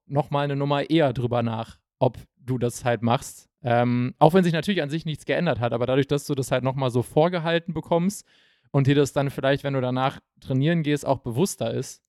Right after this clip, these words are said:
dass das halt einfach scheiße ist, weil du Alkohol getrunken hast. Ich glaub, das hilft halt vielen Leuten, auch wenn du halt so jeden Tag schwarz auf weiß angezeigt bekommst, so, „Ja, nee,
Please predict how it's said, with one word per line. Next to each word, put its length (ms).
dass 180
das 200
halt 140
einfach 340
scheiße 440
ist, 220
weil 100
du 100
Alkohol 340
getrunken 420
hast. 280
Ich 120
glaub, 140
das 160
hilft 320
halt 160
vielen 240
Leuten, 280
auch 200
wenn 100
du 80
halt 160
so 300
jeden 260
Tag 220
schwarz 300
auf 160
weiß 200
angezeigt 500
bekommst, 360
so, 140
„Ja, 260
nee, 360